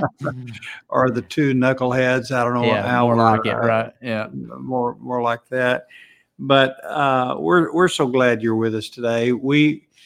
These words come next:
Speaker 2: uh, we've been, uh, walking through these podcasts the last few weeks about prayer that,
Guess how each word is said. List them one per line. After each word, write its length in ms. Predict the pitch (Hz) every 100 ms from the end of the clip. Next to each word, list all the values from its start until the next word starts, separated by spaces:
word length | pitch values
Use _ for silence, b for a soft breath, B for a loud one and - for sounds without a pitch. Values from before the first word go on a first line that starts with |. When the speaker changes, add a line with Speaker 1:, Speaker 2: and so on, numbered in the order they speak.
| b b _ -
Speaker 2:
uh, 500 | - 139 117 110 110 -
we've 360 | - 151 156 160
been, 320 | 135 120 117
uh, 460 | 113 107 104 101 104 _
walking 560 | - 139 135 139 - 123
through 220 | 107 143
these 200 | 127 120
podcasts 680 | - 131 131 - 135 117 113
the 80 | 117
last 260 | 113 117
few 320 | - 117 110 104
weeks 600 | 117 127 107 - - - _ _ _ _ _ _ -
about 720 | 160 120 120 120 117 - -
prayer 420 | - 135 139 131
that, 300 | 107 101 -